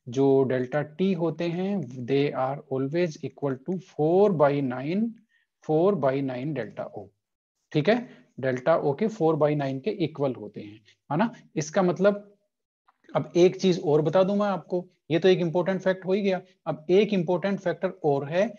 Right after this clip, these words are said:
in tetrahedral complexes, लिख लो आप लोग फटाफट, tetrahedral complexes या tetrahedral, हाँ, complexes, in tetrahedral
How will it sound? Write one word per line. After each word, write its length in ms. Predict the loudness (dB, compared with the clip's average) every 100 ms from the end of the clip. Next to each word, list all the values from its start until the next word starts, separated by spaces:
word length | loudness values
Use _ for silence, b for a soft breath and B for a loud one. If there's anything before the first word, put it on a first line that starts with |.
| B _ -8
in 120 | -2
tetrahedral 680 | 0 0 0 0 -2 -2 -4
complexes, 560 | -6 -6 -6 -6 -4
लिख 180 | -4 -2
लो 80 | 2
आप 200 | 2 0
लोग 140 | -6 -6
फटाफट, 480 | -4 -2 -2 -4 -10 _ _ _ _ -8
tetrahedral 640 | -4 -2 -2 -2 -4 -6 -6
complexes 560 | -6 -8 -4 -4 -4 -10 _ _ _ _ _ _ _ _ _ _ _ _ _ _ -8
या 180 | -4 -4 -8 -10
tetrahedral, 960 | -10 -6 -4 -4 -6 -12 -6 -2 -2 -4 -12 _ _ _ _
हाँ, 400 | -10 -8 -10 -18 _ _ _
complexes, 800 | -12 -12 -8 -8 -6 0 0 0 -6 -18 _ _ _ _ _ _ _ _ b b b b _ -6
in 160 | -2 -2
tetrahedral 600 | 0 0 0 0 -2